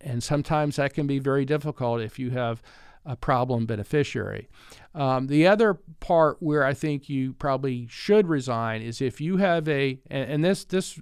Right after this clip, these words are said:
this comes up a lot of times with a corporate fiduciary and an individual fiduciary, um, where you have a individ-, when you have a co-trustee that is not playing by the rules,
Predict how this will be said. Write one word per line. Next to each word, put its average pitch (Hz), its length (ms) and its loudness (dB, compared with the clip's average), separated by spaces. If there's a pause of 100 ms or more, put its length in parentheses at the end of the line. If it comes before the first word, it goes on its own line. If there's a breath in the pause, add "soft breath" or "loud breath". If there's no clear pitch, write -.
this 180 180 -2
comes 175 300 -2
up 151 160 0
a 139 40 -4
lot 139 240 0
of 156 80 -2
times 135 360 -2
with 127 120 -6
a 113 60 -6
corporate 175 480 -2
fiduciary 135 760 -4
and 123 140 -6
an 110 100 -8
individual 131 600 -2
fiduciary, 107 600 -10 (680 loud breath)
um, 131 360 -4
where 139 220 4
you 180 280 2
have 151 640 4
a 139 200 -2
individ-, 156 540 0
when 151 200 0
you 170 140 2
have 170 140 4
a 143 80 2
co-trustee 156 960 0 (480 soft breath)
that 139 320 2
is 123 220 -4
not 151 240 2
playing 151 240 0
by 131 160 2
the 120 120 -2
rules, 101 440 -10